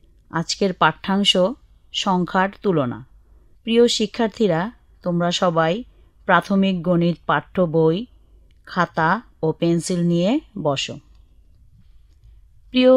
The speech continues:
শিক্ষার্থীরা, গত পাঠে আমরা কি কি শিখেছিলাম, নিশ্চয়ই তোমাদের মনে আছে? হ্যাঁ, গত পাঠে আমরা ছবির সাহায্যে দুইটি সংখ্যার পার্থক্য ও সংখ্যা দুইটির মধ্যে কোনটি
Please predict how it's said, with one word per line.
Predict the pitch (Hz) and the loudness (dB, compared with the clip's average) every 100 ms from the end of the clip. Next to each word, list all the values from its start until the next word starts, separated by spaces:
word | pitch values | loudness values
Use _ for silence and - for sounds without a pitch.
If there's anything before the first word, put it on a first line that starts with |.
| 262 | 6
শিক্ষার্থীরা, | - 226 - 208 175 - 131 123 135 _ _ | 2 -2 0 0 0 -2 -6 -8 -16 _ _
গত | 190 185 180 | -4 -2 0
পাঠে | 208 208 202 226 | 0 0 2 0
আমরা | 214 208 208 208 - | 2 2 2 0 -2
কি | 175 | -6
কি | 160 220 | -4 -2
শিখেছিলাম, | - 214 233 220 214 208 202 202 - - _ _ - | 0 2 2 4 4 4 4 0 -6 -20 _ _ -8
নিশ্চয়ই | 165 170 - 247 269 | -2 -2 0 0 4
তোমাদের | 294 262 226 | 6 6 4
মনে | 208 175 170 165 | 4 4 4 2
আছে? | 156 180 254 - - _ - - _ - - - _ - - - _ - - | 0 -4 -4 -8 -20 _ -20 -20 _ -20 -20 -20 _ -20 -20 -20 _ -20 -4
হ্যাঁ, | 247 240 170 131 151 160 | 0 2 0 -2 -6 -4
গত | 160 180 | -2 -2
পাঠে | 196 202 - | -2 -2 0
আমরা | 240 240 202 170 247 - - | 2 2 2 0 -4 -12 -8
ছবির | 175 151 165 185 | -6 -2 -2 0
সাহায্যে | 226 247 202 165 185 277 - - - - | 0 0 -2 -2 -4 -6 -18 -20 -20 -14
দুইটি | 196 196 180 196 | -4 0 0 -2
সংখ্যার | 185 190 185 202 196 | 0 0 0 -2 0
পার্থক্য | 165 160 - 190 - 196 196 311 - - - _ - | 0 -2 -4 -8 -4 -2 -2 -2 -10 -20 -20 _ -6
ও | 160 156 - | -4 -2 -2
সংখ্যা | 180 170 214 | -2 0 0
দুইটির | 214 214 233 226 | 0 0 2 2
মধ্যে | 226 196 175 214 - - - _ | 2 2 0 -2 -6 -20 -20 _
কোনটি | 202 190 175 | 0 2 2